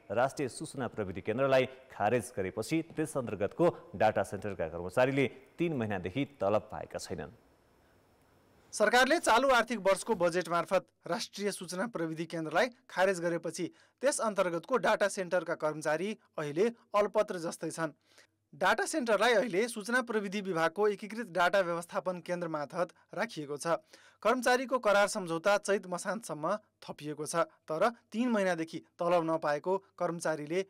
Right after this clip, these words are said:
Speaker 2: गुनासो गरेका छन्। केन्द्रमा चौवालिस कर्मचारी छन्। सरकारी डाटाहरू सुरक्षित रूपमा राख्ने संवेदनशील निकाय भए पनि आर्थिक वर्ष सुरु भएको आठ महिना बितिसक्दा पनि अझै केन्द्र व्यवस्थित हुन सकेको छैन। वर्षौँदेखि करारमा काम गर्दा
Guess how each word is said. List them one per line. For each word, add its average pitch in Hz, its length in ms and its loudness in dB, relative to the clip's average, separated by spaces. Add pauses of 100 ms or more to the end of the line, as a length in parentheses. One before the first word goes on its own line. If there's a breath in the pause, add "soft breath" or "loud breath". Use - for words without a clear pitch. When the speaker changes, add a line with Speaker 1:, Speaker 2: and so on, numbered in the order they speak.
(140 soft breath)
Speaker 2:
गुनासो 165 380 -6
गरेका 143 300 -2
छन्। 165 200 -4 (220 soft breath)
केन्द्रमा 247 360 4
चौवालिस 240 480 2
कर्मचारी 160 460 2
छन्। 165 220 -4 (440)
सरकारी 170 400 0
डाटाहरू 165 540 2 (140 loud breath)
सुरक्षित 214 480 -2
रूपमा 185 280 0
राख्ने 170 280 0
संवेदनशील 202 680 0
निकाय 185 280 2
भए 151 140 -4
पनि 214 320 -4 (220 loud breath)
आर्थिक 214 360 0
वर्ष 190 180 2
सुरु 180 300 -8
भएको 170 280 -2
आठ 214 380 0
महिना 190 220 -2
बितिसक्दा 165 560 -4
पनि 170 340 -4 (280 loud breath)
अझै 175 420 0 (220 soft breath)
केन्द्र 170 400 2 (180 soft breath)
व्यवस्थित 180 480 0
हुन 214 140 -8
सकेको 147 360 -8
छैन। 156 320 -4 (500 loud breath)
वर्षौँदेखि 226 600 4
करारमा 208 440 4
काम 190 260 0
गर्दा 175 260 4